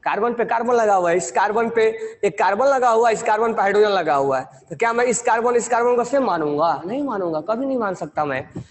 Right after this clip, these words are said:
एक carbon पे hydrogen लगा हुआ है, एक carbon पे carbon लगा हुआ है, तो इस carbon को, इस कार्बन को सेम बोलूंगा? नहीं बोलूंगा, क्योंकि इस पे दो hydrogen लगा हुआ है, इस पे एक carbon लगा हुआ है, ये, ये one degree है और टू degree, ऐसे ही बोल सकते हो।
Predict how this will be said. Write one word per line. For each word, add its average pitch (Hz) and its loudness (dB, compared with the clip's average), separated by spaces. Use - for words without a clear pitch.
एक 226 0
carbon 226 2
पे 226 0
hydrogen 190 4
लगा 240 2
हुआ 240 2
है, 220 0
एक 233 -6
carbon 214 0
पे 214 0
carbon 208 0
लगा 175 0
हुआ 143 2
है, 139 -4
तो 185 -2
इस 214 0
carbon 220 0
को, 247 2
इस 220 0
कार्बन - -6
को - -4
सेम 254 0
बोलूंगा? 147 0
नहीं 226 0
बोलूंगा, 170 0
क्योंकि 190 0
इस 202 0
पे 208 0
दो 254 4
hydrogen 240 4
लगा 214 2
हुआ 165 2
है, - -4
इस - -6
पे - 2
एक 240 -2
carbon 226 2
लगा 233 2
हुआ 175 2
है, - -6
ये, 208 -2
ये 196 2
one 254 2
degree 262 2
है 277 4
और 233 4
टू 277 2
degree, 262 2
ऐसे 220 2
ही 285 2
बोल 277 2
सकते 247 -2
हो। 175 0